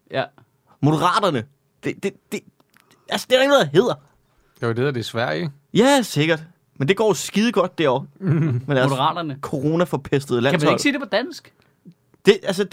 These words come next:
Speaker 2: virker.
Speaker 1: Moderaterne.
Speaker 2: Moderaterne virker, og nu har jeg ikke undersøgt det her,
Speaker 1: En
Speaker 2: men
Speaker 1: moderat, flere moderater, alle moderaterne.
Speaker 2: Det,
Speaker 1: Det ved
Speaker 2: du er
Speaker 1: jeg
Speaker 2: ikke,
Speaker 1: ikke.
Speaker 2: du er ikke gradbøjet moderat
Speaker 1: Det
Speaker 2: på den måde,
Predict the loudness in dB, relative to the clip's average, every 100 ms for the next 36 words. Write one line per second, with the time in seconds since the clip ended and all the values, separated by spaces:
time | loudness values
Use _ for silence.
0 | -2 2 4 4 0 -6 0 2 2 0
1 | 0 0 2 0 0 0 2 4 4 2
2 | 2 2 0 -2 0 0 2 2 0 0
3 | -2 -4 -10 -10 -8 -8 -6 -4 -4 -6
4 | -8 -8 -8 -6 -4 -4 -6 -12 _ _
5 | -8 -6 -4 0 4 6 4 2 0 2
6 | 2 2 4 6 8 6 6 4 2 2
7 | 2 2 4 6